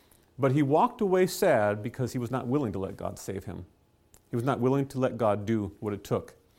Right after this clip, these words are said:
A professor at one of our colleges once took an informal survey of his students, and he asked them two questions. He said,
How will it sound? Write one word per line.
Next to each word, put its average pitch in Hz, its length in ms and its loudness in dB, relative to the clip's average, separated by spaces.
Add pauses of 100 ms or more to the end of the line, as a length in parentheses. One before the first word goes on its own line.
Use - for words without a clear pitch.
(480)
A 139 60 4
professor 180 480 6
at 123 80 8
one 147 120 4
of 131 60 0
our 127 120 6
colleges 139 520 4
once 131 180 2
took - 200 -4
an 120 80 2
informal 139 800 0
survey 127 420 2
of 104 80 0
his 110 160 -4
students, 110 520 0 (240)
and 156 80 2
he 170 60 6
asked 233 200 4
them 208 140 4
two 233 140 4
questions. 165 520 2
He 160 80 2
said, 180 400 6